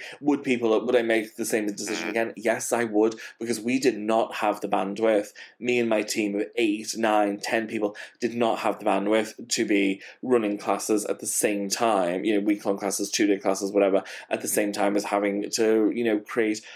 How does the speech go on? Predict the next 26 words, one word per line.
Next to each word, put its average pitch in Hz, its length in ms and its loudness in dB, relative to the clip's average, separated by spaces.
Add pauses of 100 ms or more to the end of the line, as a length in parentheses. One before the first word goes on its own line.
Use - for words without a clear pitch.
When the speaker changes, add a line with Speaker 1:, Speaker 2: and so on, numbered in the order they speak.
(140)
Speaker 1:
forty, 113 480 2
fifty, 107 380 0
sixty - 380 -6
thousand 107 420 0
pounds 110 320 0
worth 113 140 2
of 113 80 -6
wedding 110 280 2
work 113 240 2
every 120 200 0
single 135 300 0
week. 151 300 2
Like, 107 140 2
it 110 100 2
was 117 180 0 (380)
just 127 680 2
insane, 107 480 -2
and 101 100 -4
it 131 60 -4
was 151 120 -10
the 147 80 -2
right 147 160 0
decision 131 400 -8
for 139 240 4
us. 113 120 4
And 107 160 -2